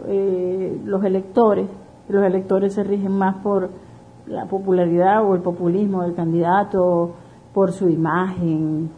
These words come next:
por su arrastre, que es casi farandulero, ¿no? Y eso lo puede tener tanto una mujer como un hombre. Si ya Irene Sáenz lo hizo en su momento y podía haberlo logrado,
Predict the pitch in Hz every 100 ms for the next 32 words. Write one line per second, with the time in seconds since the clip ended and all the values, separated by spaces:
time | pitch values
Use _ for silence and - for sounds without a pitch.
0 | - 180 165 156 - 165 156 170 170 -
1 | - 175 165 156 165 - 175 180 175 185
2 | 180 160 160 190 190 156 156 175 277 -
3 | - - - - - - - 233 214 226
4 | 233 226 214 208 208 214 226 254 254 240
5 | 226 220 220 240 226 202 175 - - -
6 | 220 214 220 254 262 247 240 285 320 294
7 | 262 220 185 170 175 170 170 180 233 220
8 | 190 185 190 196 196 196 185 196 226 233